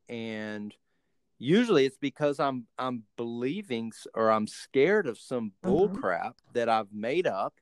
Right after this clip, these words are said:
Speaker 1: And if I did, and if I wasn't scared, and if I wasn't believing in whatever the thing that was causing me the angst,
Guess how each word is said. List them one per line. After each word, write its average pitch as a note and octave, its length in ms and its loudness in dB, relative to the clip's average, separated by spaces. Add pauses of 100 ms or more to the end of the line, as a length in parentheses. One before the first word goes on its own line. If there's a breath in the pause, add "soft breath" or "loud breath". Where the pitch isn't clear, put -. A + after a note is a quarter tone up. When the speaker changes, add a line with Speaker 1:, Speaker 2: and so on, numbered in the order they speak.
(840 soft breath)
Speaker 1:
And C#3 180 -2
if D3 140 -2
I C#3+ 160 2
did, F3 260 0
and D3 160 -6
if C#3 160 -4
I C3+ 80 0
wasn't D3+ 480 -4
scared, B2+ 640 -4
and B2 160 -6
if A#2 140 -10
I A#2+ 80 -2
wasn't C#3+ 420 -4
believing C3 640 -6
in A2 160 -4
whatever C3+ 800 2
the A#2 140 -8
thing C3+ 320 -8
that - 100 -10
was - 160 -14
causing B2+ 460 4
me A#2+ 160 2
the G#2 180 -4
angst, B2 540 0